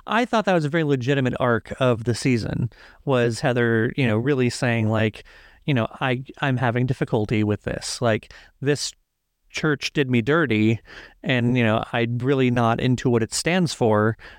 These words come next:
but yet I'm supposed to be here, like, patting you on the back and being all excited for your son to go off and, like,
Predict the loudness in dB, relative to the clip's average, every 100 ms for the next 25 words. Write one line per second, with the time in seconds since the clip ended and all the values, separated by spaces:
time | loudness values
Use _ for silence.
0 | -18 -4 -4 -4 0 2 2 2 0 0
1 | -2 -2 -4 0 2 2 4 4 2 2
2 | 2 0 -4 -4 -2 2 2 2 0 0
3 | 0 0 0 2 0 0 0 2 2 0
4 | -2 0 2 2 0 0 2 2 2 0
5 | 0 0 2 2 2 0 0 0 0 -2